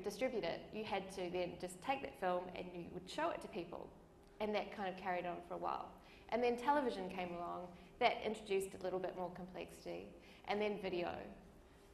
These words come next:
and, you know, educational markets, and then you had windows and territories, and, you know, things became a little bit more complex. But now, we're in this world where there's a huge degree of complexity. We don't just have D V D to worry about. There's a whole lot of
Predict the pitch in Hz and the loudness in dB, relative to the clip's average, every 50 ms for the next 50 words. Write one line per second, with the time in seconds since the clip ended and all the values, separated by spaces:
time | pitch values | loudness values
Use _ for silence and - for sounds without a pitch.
0 | - - 190 185 180 180 - - - 180 190 185 190 208 190 196 196 196 202 185 | -2 0 2 2 2 0 -4 -8 -6 -6 -4 0 0 0 0 0 0 -2 -2 -2
1 | 180 185 180 180 175 175 170 170 170 - 190 190 190 - - 185 185 190 196 185 | -2 -2 -4 -6 -6 -4 -6 -6 -6 -4 -4 -4 -4 -4 -2 -2 0 2 2 2
2 | 190 190 180 170 175 170 180 180 180 175 175 180 180 185 185 185 185 175 165 175 | 0 0 -2 -2 -2 -2 0 0 0 0 0 0 -2 -6 -6 -6 -6 -4 -4 -4
3 | 175 175 - 180 170 175 185 185 185 185 180 175 185 - - 185 180 185 185 214 | -4 -4 -4 -4 -2 -2 -2 -2 -2 -4 -4 -4 -6 -4 -4 -4 -4 -2 -2 0
4 | 202 208 202 202 202 - 190 180 175 175 170 190 190 196 190 180 - - 170 165 | 0 0 0 -2 -4 -4 -4 -4 -4 -2 0 2 2 2 0 0 -2 -4 -6 -6
5 | - - 175 170 170 - 170 170 170 - - - - - - - - - - - | -6 -8 -10 -10 -8 -8 -8 -8 -8 -8 -12 -14 -16 -16 -18 -18 -18 -20 -20 -6
6 | - - - - 214 233 262 285 277 202 165 - - 185 - - - - - - | -2 -2 -2 0 0 2 2 4 4 2 2 0 -2 -4 -8 -12 -16 -18 -18 -18
7 | - - - 208 220 214 208 208 208 208 196 208 208 196 202 202 196 185 180 180 | -16 -2 4 8 10 10 10 10 8 6 4 2 2 4 6 8 8 8 8 6
8 | - - - - 196 190 185 185 185 180 - - - - - - - - - - | 4 0 0 4 4 6 6 6 4 2 -2 -6 -10 -14 -16 -16 -18 -20 -20 -20
9 | - - 202 214 233 226 226 - - 226 - - - 262 285 294 294 294 294 - | -16 0 6 8 10 10 10 6 2 -2 -4 -2 0 4 4 6 4 4 2 0
10 | 208 196 190 185 185 185 180 180 180 - 196 175 180 180 175 180 - - - 175 | -2 0 2 2 2 2 2 0 -2 -6 -8 -6 -4 -4 -4 -4 -6 -4 -4 -2
11 | 170 175 190 226 262 269 277 269 262 262 240 - - 208 196 185 190 185 190 185 | 0 2 6 6 6 6 6 4 2 0 2 2 2 2 2 2 4 6 6 6
12 | 190 185 190 180 180 175 175 185 190 185 185 - - - 185 180 180 180 185 185 | 8 6 6 6 6 6 4 4 2 -2 -4 -8 -4 2 4 4 6 6 4 4
13 | 180 - - - - 190 185 196 190 220 208 208 196 190 185 | 4 4 4 4 4 2 2 2 4 4 4 6 4 4 2